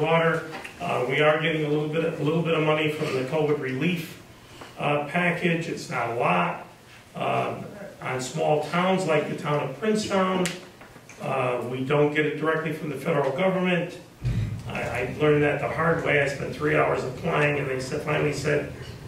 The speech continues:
"The money goes to the state, then the state, when they get around to it, will, will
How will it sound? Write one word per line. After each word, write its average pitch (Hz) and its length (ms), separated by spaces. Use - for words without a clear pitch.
"The 151 100
money 160 220
goes 160 280
to - 80
the - 80
state, 214 440
then 170 100
the 151 80
state, 165 440
when 156 160
they 151 340
get 165 160
around 151 400
to 151 160
it, 147 180
will, 143 260
will 135 220